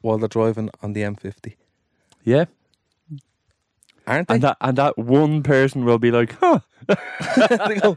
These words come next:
Speaker 1: "No way that is, man."
Speaker 2: Everyone else will be like, "Uh, okay." <laughs>
Speaker 1: Yeah.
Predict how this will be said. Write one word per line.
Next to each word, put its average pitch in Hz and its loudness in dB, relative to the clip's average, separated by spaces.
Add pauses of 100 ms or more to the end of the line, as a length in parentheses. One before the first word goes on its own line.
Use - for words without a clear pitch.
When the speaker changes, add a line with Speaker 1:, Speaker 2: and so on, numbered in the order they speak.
(140)
Speaker 1:
"No 254 -6
way 247 0
that 208 0
is, 170 0
man." 143 -6
Speaker 2:
Everyone 208 -4
else 175 -4
will 165 -4
be 143 -6
like, 123 -2
"Uh, 107 -2
okay." 113 0
<laughs> - -16 (1160)
Speaker 1:
Yeah. 117 -4